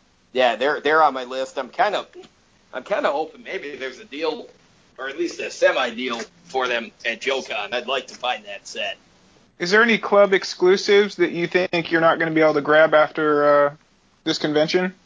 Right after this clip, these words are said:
Speaker 2: that you're
Speaker 1: Um,
Speaker 2: looking for?
Speaker 1: Actually, a lot of the ones that I'm looking for, you can't, you can barely get 'em now. I'd love a couple of the Red Shadows that they made from that same year, but those are an absolute devil to come by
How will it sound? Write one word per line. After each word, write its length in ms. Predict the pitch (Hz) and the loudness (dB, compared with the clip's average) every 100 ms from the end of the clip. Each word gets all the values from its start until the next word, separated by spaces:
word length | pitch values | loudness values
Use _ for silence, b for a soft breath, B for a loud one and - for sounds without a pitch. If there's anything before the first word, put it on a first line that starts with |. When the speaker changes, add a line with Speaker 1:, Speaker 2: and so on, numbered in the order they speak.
| _ _ | _ _
Speaker 2:
that 80 | 143 | 2
you're 80 | 139 | 4
Speaker 1:
Um, 60 | 143 | 4
Speaker 2:
looking 180 | 139 | 0
for? 240 | 156 170 175 _ _ _ _ _ | -2 -2 -4 _ _ _ _ _
Speaker 1:
Actually, 460 | 139 185 185 - 165 | -2 -2 -4 -6 -4
a 40 | |
lot 260 | 131 165 190 | -2 0 0
of 80 | 165 | -4
the 60 | |
ones 280 | 147 151 151 | -4 -4 -4
that 100 | 151 | -6
I'm 120 | 143 | -6
looking 340 | 131 156 160 160 | -4 -6 -8 -8
for, 360 | 165 170 160 - | -2 0 0 -2
you 140 | 139 | -8
can't, 320 | 135 170 143 - | -4 -4 -4 -6
you 100 | 151 | -6
can 140 | 147 | -4
barely 300 | 127 147 135 | 0 0 -2
get 160 | 127 147 | -4 -4
'em 140 | 123 | -4
now. 320 | 117 135 107 120 _ - | -2 -2 -2 -8 _ -4
I'd 200 | 151 156 | -2 -2
love 280 | 139 185 175 | 0 0 0
a 60 | 147 | -4
couple 340 | 170 160 147 | -6 -6 -8
of 60 | 139 | -12
the 80 | 131 | -8
Red 280 | 147 143 | -6 -6
Shadows 520 | - 139 156 139 127 - | -8 -8 -6 -8 -10 -12
that 140 | 131 | -10
they 100 | 127 | -8
made 360 | 127 127 123 117 _ _ _ _ | -4 -2 -4 -6 _ _ _ _
from 140 | 151 139 | -4 -2
that 200 | 127 - | -2 0
same 240 | 151 139 | -2 -2
year, 460 | 123 131 147 127 110 - _ - | -4 -2 -2 -2 -4 -10 _ -2
but 320 | 143 131 - _ _ _ _ - | 0 0 -4 _ _ _ _ 0
those 300 | 170 185 170 | 2 2 0
are 240 | 151 143 | -2 -2
an 120 | 135 123 - | -4 -8 -6
absolute 640 | 156 165 - 151 147 139 113 _ | -2 -2 -6 -14 -14 -14 -18 _
devil 480 | 170 170 160 123 101 _ | -2 0 0 -6 -8 _
to 100 | 143 | -10
come 260 | - 143 127 | -4 -4 -2
by 300 | 127 120 | -4 -4